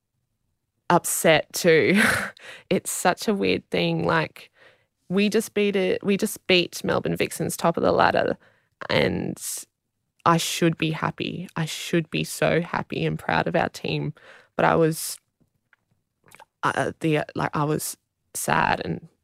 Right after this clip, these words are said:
upset. I didn't know what to do in that moment. I, I remember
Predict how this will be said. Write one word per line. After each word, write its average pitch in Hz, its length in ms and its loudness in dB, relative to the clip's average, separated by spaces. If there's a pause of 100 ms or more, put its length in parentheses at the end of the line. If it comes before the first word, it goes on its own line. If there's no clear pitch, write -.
(120)
upset. - 500 -2 (1200)
I 165 80 4
didn't 170 300 4
know 151 180 6
what - 200 2
to - 140 -2
do 147 240 4
in 170 120 6
that 185 200 6
moment. 147 520 2 (180)
I, 156 580 4 (1600)
I 160 140 4
remember 143 720 4